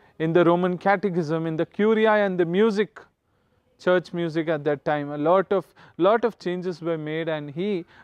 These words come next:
was the one who was the think tank. He was known for, uh,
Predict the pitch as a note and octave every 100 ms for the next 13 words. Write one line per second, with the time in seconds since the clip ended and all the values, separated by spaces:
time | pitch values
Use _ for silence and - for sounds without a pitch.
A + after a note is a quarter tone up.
0 | - D#3 E3 C#3 D#3+ D3 D3+ D#3 D#3+ D3
1 | D#3 C#3+ D#3 D3+ _ G#3 G#3 - - G3
2 | E3 - - _ _ _ _ _ _ _
3 | _ _ _ _ _ _ _ _ _ _
4 | _ _ _ _ _ _ _ _ _ -
5 | C4 C4+ C4 G3+ A3+ C#4+ A#3 F#3+ D3 -
6 | G3 F#3+ F#3 F3 D#3